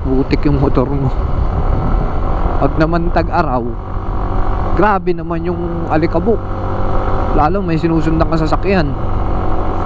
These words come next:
Ang galing, ang galing ng ano nito. Inayos na kasi ano nga,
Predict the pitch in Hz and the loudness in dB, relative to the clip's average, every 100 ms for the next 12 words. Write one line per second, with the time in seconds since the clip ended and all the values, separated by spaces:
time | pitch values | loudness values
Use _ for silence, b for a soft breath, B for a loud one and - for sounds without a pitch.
0 | - - - - - - - - - - | 0 0 0 0 0 0 0 0 0 0
1 | - - - - 139 143 147 147 151 165 | 0 0 0 0 0 0 2 2 2 0
2 | 143 131 139 143 139 139 139 139 135 135 | 0 2 0 0 0 0 0 0 0 0
3 | 131 131 127 143 127 113 - - - - | 2 0 0 0 0 -2 -2 -4 -4 -4
4 | - - - - 135 135 135 135 131 - | -4 -4 -6 -2 0 2 2 2 0 0
5 | 131 131 147 143 135 139 143 | 0 2 2 2 2 0 0